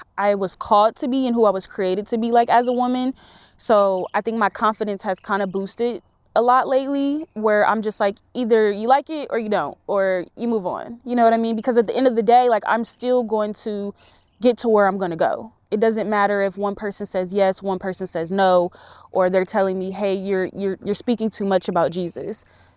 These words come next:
It, it doesn't matter, because the doors that are gonna be open for me are still gonna be open for me.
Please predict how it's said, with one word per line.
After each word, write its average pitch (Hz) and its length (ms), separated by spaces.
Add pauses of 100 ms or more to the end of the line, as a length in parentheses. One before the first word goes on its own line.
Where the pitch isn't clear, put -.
It, 202 240
it 214 100
doesn't 226 240
matter, 202 260
because 202 280
the 202 80
doors 196 260
that 202 140
are 196 80
gonna 196 200
be 185 200
open 196 260
for 226 160
me 233 200
are 196 120
still 196 320
gonna 170 180
be 165 200
open 165 320
for 139 160
me. 147 280